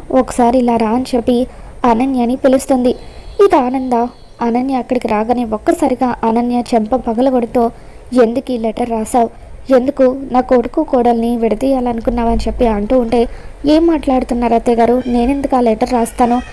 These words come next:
నా చెల్లెల జీవితాన్ని నేనెందుకు నాశనం చేయాలనుకుంటానని?" చెప్పి అనన్య అంటూ ఉంటుంది. "ఈ బుక్ నీదే కదా, ఈ లెటర్ కూడా నువ్వు రాసిందే కదా, ఒక్కసారి అందరూ ఈ రెండు రైటింగ్స్ని కంపేర్ చేసి చూడండి. ఇది అనన్య చేతి రాతే,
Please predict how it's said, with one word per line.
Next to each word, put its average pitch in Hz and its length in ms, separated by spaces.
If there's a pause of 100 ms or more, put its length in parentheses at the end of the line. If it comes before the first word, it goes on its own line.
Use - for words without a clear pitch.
(260)
నా 294 80
చెల్లెల 277 380
జీవితాన్ని 240 520
నేనెందుకు 262 460
నాశనం 240 380
చేయాలనుకుంటానని?" 226 880
చెప్పి 226 300
అనన్య 233 380
అంటూ 214 280
ఉంటుంది. 226 360 (320)
"ఈ 247 80
బుక్ 226 320
నీదే 226 320
కదా, 247 320 (640)
ఈ 277 80
లెటర్ 226 340
కూడా 254 360 (420)
నువ్వు 240 200
రాసిందే 247 420
కదా, 233 300 (140)
ఒక్కసారి 254 520
అందరూ 247 400 (600)
ఈ 294 100
రెండు 247 280
రైటింగ్స్ని 240 720 (140)
కంపేర్ 240 460
చేసి 226 300
చూడండి. 240 380 (360)
ఇది 262 280 (120)
అనన్య 240 500 (160)
చేతి 233 220
రాతే, 240 360